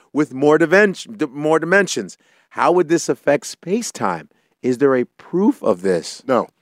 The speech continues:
Speaker 2: there's no proof, but there's a very cogent argument to support it.
Speaker 1: Hmm.
Speaker 2: And so the, the idea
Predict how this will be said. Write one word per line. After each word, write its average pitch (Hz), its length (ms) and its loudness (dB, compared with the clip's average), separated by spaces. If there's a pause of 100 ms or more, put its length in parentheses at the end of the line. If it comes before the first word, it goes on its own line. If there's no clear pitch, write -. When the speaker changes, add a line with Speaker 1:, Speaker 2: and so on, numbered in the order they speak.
(380)
Speaker 2:
there's 107 200 -10
no 123 100 0
proof, 127 320 -2
but 120 180 -2
there's 120 180 -4
a 117 40 -4
very 123 260 -2
cogent 117 540 -4 (480)
argument 131 720 -4
to 98 320 -6
support - 480 -2
it. - 140 -16 (260)
Speaker 1:
Hmm. 120 140 -8 (260)
Speaker 2:
And 143 180 -2
so 139 600 2 (380)
the, 139 140 -4
the 131 220 -6
idea 139 720 -4